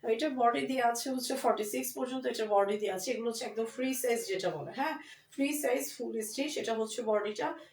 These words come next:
এবং এটা লং দেয়া আছে ফর্টি এইট পর্যন্ত। বেগুনি কালারের একটা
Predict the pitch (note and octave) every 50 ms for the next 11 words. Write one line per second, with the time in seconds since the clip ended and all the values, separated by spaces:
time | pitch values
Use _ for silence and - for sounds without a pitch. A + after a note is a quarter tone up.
0 | _ _ B3+ B3 B3 B3 A#3+ A#3+ A#3+ C4 A#3 A3 A3 A3 A#3+ C#4 C#4 C4 C4 B3+
1 | A#3 A3+ A3 - C4 B3+ - - A3 G#3+ G#3+ A3 G#3+ G#3 G#3 - - F#3+ F3 F3+
2 | F3+ E3+ - - - - - E3+ - _ _ _ _ _ _ _ _ _ _ _
3 | _ _ _ _ _ _ _ _ _ _ _ _ _ _ _ _ _ _ _ -
4 | _ _ _ _ _ _ _ - - - - - G#3+ A#3+ C4 B3+ D4 D4+ E4+ E4+
5 | - A#3+ B3+ B3+ C#4 D4 D4 C4 G#3+ A3 - B3+ B3+ C4 C4+